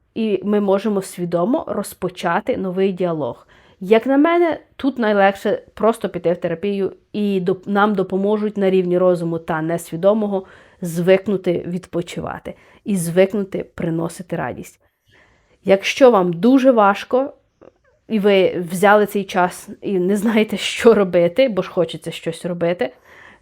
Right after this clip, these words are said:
дайте собі п'ять хвилин повільності. П'ять, дві, скільки витримаєте. А потім, ну, робіть щось швидке. Багато хто любить, можливо, гуляти швидко, можливо, якийсь спорт активний, танці,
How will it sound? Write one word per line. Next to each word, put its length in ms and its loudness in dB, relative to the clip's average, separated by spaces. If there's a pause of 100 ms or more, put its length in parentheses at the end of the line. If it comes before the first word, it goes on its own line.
(320)
дайте 360 4
собі 200 0
п'ять 280 2
хвилин 300 2
повільності. 840 -4 (300)
П'ять, 360 4
дві, 300 0
скільки 320 -2
витримаєте. 580 0 (580)
А 120 2
потім, 720 2 (320)
ну, 140 -2
робіть 260 6
щось 260 -2
швидке. 600 0
Багато 400 2
хто 220 -2
любить, 380 -2
можливо, 480 -2
гуляти 560 2
швидко, 540 -8
можливо, 380 -4
якийсь 240 -10
спорт 480 0
активний, 500 -6
танці, 580 -4